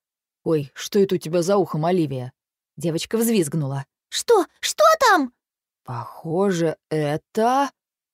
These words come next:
Марк опустил руку и повернул ладонью вверх. На ладони лежала шоколадная конфета в золотой фольге. «Да это же шоколадка! Ума не приложу, как она могла там оказаться?»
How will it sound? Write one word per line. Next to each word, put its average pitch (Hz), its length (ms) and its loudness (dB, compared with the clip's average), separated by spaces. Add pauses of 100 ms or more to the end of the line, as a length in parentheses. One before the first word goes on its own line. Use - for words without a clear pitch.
(100)
Марк 175 300 0
опустил 226 440 2
руку 277 300 4
и 196 40 2
повернул 214 440 2
ладонью 226 480 4
вверх. 175 460 -4 (340)
На 180 100 2
ладони 277 320 4
лежала 247 420 4
шоколадная 208 800 2
конфета 185 800 -2
в 160 60 -2
золотой 180 500 2
фольге. 160 600 0 (640)
«Да 151 200 0
это 214 280 4
же 233 140 2
шоколадка! 226 880 0 (380)
Ума 196 380 4
не 160 100 0
приложу, 170 420 2
как 156 240 -2
она 202 160 4
могла 285 300 2
там 285 240 0
оказаться?» 262 640 0